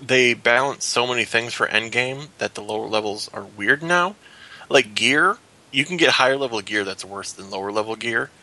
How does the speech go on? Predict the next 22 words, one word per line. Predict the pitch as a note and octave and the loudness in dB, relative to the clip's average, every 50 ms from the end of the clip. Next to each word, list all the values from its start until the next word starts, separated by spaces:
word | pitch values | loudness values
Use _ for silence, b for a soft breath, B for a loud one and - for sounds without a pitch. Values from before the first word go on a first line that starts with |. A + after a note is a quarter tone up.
| b b b b b b - - - | b b b b b b -14 -2 0
And | A#2 A2 A2 G#2+ G#2 G#2 G2+ G#2 G#2+ | 2 2 2 2 2 2 0 0 -4
they | - - A#2+ A#2 A#2 | -4 0 2 2 2
removed | - A#2 A2 A2 B2 C3+ C3 A#2+ - | 2 -4 -6 -4 -2 -2 -2 -2 -2
so | - - - - C3+ B2+ B2 | -2 0 2 4 4 4 4
many | B2 B2 A#2+ | 2 2 0
spells | G#2+ - - - G#2+ G#2 A2+ B2 B2 | 0 -2 2 4 6 6 6 4 0
for | - - B2+ | -4 -6 -2
some | - C#3+ C#3 C#3 | -2 -2 -2 -2
classes | - - D3 C#3 C#3+ C#3+ - - E3 D#3+ D#3+ - - - | 2 4 4 4 4 2 -2 -6 -8 -8 -8 -10 -6 0
that | G#2 G#2+ G2+ - | 2 2 2 2
if | G#2+ - - | 0 -6 -6
you | A2+ G2+ F#2+ - | -10 -10 -6 -4
don't | - G#2 G#2+ A2+ A#2 | -2 -2 -2 -2 -2
start | - C3 C3 C3 | 4 4 4 4
at | C#3 - | 4 2
ninety, | A#2+ C3+ C#3 C#3+ D3 D3 D3 | 0 0 0 0 -2 -4 -6
you | C#3+ C3+ A#2 A#2+ B2 | -6 -6 -6 -8 -6
can | - - B2 A2 | -6 -6 -6 -6
spend, | - - - A#2+ A2 G#2+ G#2+ G2 F#2 F#2 - G2 | -8 -4 0 2 4 4 2 0 -2 -6 -8 -2
like, | F#2+ F#2+ F2 - - - | 0 0 0 -2 -6 -12
twenty | - - - A2 G#2 G#2+ G#2 | -14 -4 0 0 2 2 0
levels | G2 G2+ G2+ G2 G2+ F#2+ F#2+ F#2 G2 - - - | 2 2 2 2 2 -2 -8 -10 -10 -12 -12 -12